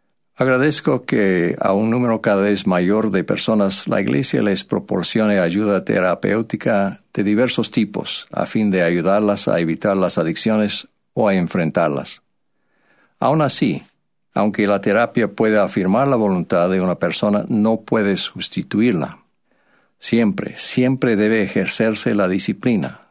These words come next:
la disciplina moral, que está cimentada en la fe en Dios el Padre y en el Hijo,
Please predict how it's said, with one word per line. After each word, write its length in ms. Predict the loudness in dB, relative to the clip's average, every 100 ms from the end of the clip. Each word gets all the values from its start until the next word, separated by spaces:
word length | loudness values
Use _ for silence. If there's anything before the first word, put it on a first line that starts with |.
| _ -6
la 100 | -2
disciplina 540 | -2 -2 -2 -2 0
moral, 520 | 2 2 2 0 -4 _ _ _ _ _
que 80 | -4
está 300 | -4 0 0
cimentada 680 | 0 0 2 0 2 2 2
en 60 | 2
la 140 | 0
fe 300 | -2 -2 2
en 120 | 2
Dios 380 | 2 0 0 -2
el 100 | -2
Padre 460 | 0 2 2 0 -2
y 180 | -2
en 100 | 0
el 140 | 0 0
Hijo, 400 | 0 -2 -4